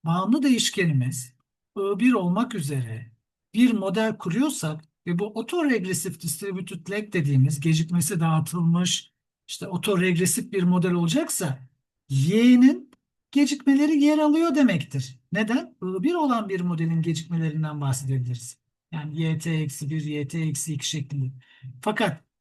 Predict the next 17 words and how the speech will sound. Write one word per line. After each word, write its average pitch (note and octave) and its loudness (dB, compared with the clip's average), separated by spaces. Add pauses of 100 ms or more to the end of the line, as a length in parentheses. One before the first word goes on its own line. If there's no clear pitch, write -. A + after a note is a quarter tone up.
(100)
y'miz F3+ 0 (120)
şayet, G3 -2
ya E3 2
bu G#3+ 6
arada A#3 2
bu A3+ -6
ne A#3+ 2
anlama A#3 4
geliyor? D#3 -2 (380)
Yani D3+ -8
gecikmelerin F3 0
yer F3 2
alması E3 -2
demek G#3+ -2 (240)
hem C4 2
uzun A3+ 4
dönemli, E3 0